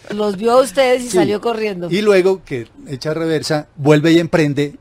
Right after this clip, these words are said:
Speaker 2: ya no en línea recta, sino
Speaker 1: ¿Sino
Speaker 2: moviéndose,
Speaker 1: brinquitos?
Speaker 2: y se pierde en el, en el barrio Nicolás de Federman.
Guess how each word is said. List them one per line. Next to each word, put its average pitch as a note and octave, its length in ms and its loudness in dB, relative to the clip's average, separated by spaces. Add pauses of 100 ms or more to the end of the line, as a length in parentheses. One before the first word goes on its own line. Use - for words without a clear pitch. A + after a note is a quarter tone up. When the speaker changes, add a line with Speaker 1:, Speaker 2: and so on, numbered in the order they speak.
Speaker 2:
ya C#3 480 -2
no D3 220 -4
en E3+ 80 -4
línea D#3+ 260 -4
recta, D3+ 380 -10
sino E3+ 200 -8
Speaker 1:
¿Sino - 120 -4
Speaker 2:
moviéndose, D3 420 0
Speaker 1:
brinquitos? A#4 220 -8
Speaker 2:
y C3 40 -4
se B2 200 -4
pierde C#3 580 -4 (120)
en A#2 120 -14
el, G2+ 240 -18
en G#2+ 140 -18
el G2 100 -16
barrio A2 240 -6
Nicolás F#2+ 380 -8
de F#2 80 -10
Federman. - 400 -16